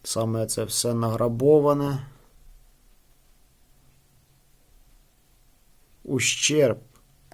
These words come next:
сто двадцять. І ось тут російська пошта на підводі доставляє товари.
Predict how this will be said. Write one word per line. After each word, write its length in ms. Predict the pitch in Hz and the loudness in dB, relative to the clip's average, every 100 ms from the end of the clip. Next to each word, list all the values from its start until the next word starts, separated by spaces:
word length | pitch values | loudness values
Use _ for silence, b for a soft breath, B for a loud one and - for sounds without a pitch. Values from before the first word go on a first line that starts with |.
| _ | _
сто 280 | - - 127 | -18 -8 -6
двадцять. 680 | 120 120 131 123 - 113 - - _ _ B B B B B B B _ _ - | -2 2 2 0 -4 -8 -18 -20 _ _ B B B B B B B _ _ -14
І 180 | 120 143 | -6 -2
ось 260 | 131 107 | -2 -2
тут 280 | - 117 117 - - _ _ _ _ _ _ _ _ _ b b b b b b - | -6 -6 -6 -10 -20 _ _ _ _ _ _ _ _ _ b b b b b b -6
російська 640 | 110 113 - 127 - 117 | -4 -4 -4 -4 -2 -4
пошта 520 | 117 135 147 147 127 | -2 0 0 0 -2
на 180 | 123 120 | 0 -2
підводі 680 | 120 123 113 120 131 127 127 | -2 -2 0 0 0 0 -2
доставляє 880 | 107 110 - 101 101 104 120 123 113 | -2 -2 -4 -6 -6 -2 0 0 -4
товари. 680 | 113 101 95 101 104 101 | -6 -6 -2 0 0 -4